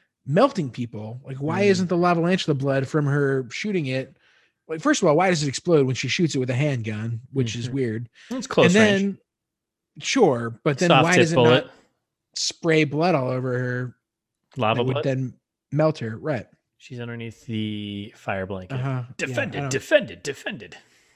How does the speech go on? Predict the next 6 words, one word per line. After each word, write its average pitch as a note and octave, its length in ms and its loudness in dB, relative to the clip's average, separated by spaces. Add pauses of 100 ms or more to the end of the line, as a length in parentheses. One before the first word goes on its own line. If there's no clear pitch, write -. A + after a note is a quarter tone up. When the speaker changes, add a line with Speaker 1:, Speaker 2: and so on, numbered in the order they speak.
(100)
Speaker 1:
Nope, B2+ 300 -8
I - 40 -16
hate A#2+ 220 -6
this - 180 -14
movie. B2 260 -8 (220)
<laughs> - 1000 -8